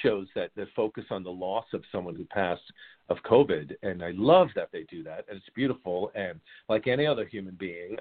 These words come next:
I watch these pictures of these per-, people that have passed, and I, I freaking cry, and I feel that pain of the family's loss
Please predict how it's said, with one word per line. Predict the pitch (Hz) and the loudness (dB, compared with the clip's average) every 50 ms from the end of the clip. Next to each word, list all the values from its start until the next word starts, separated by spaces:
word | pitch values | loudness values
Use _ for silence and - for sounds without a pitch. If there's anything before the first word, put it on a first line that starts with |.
| - | 0
I | 101 | 0
watch | 95 92 104 104 107 - - - - | 2 4 4 4 4 2 0 -2 0
these | 107 95 90 85 - - - - _ _ _ _ _ _ _ _ _ | 0 0 0 -2 -8 -14 -20 -20 _ _ _ _ _ _ _ _ _
pictures | - 113 107 - - 101 - | 2 2 2 2 0 2 4
of | 104 90 82 | 4 4 4
these | 87 90 90 - - - | 4 0 -2 -2 -2 2
per-, | - 110 - | 6 6 6
people | - - 110 110 110 - 101 87 | 6 8 8 8 10 10 8 8
that | 85 80 78 | 8 4 2
have | 76 80 80 - - | 2 0 -2 -2 0
passed, | - - 139 131 95 82 - - - | 4 6 8 8 8 6 4 0 -2
and | 90 82 78 | -2 0 0
I, | 80 80 80 _ - | -2 -2 -2 _ 2
I | 87 85 - - - | 2 2 2 2 4
freaking | - 107 107 - 98 85 - | 6 6 6 6 4 0 4
cry, | - - 107 95 82 80 78 78 92 107 - _ - - - - - - _ - | 8 10 10 10 10 8 4 2 0 -2 -2 _ -18 -20 -20 -20 -20 -12 _ 0
and | 95 92 87 | 0 2 2
I | 87 80 - - | 2 0 4 8
feel | 107 101 98 | 8 8 10
that | 92 92 95 - - | 10 6 4 4 2
pain | - 107 92 90 87 87 82 - - | 0 0 2 2 0 -4 -6 -6 -4
of | 92 85 | -2 -2
the | 90 - - | -2 0 2
family's | 104 92 90 85 80 82 82 - | 2 2 2 2 0 -2 -4 -2
loss | - 80 80 80 82 98 123 135 | -2 0 2 4 6 6 6 6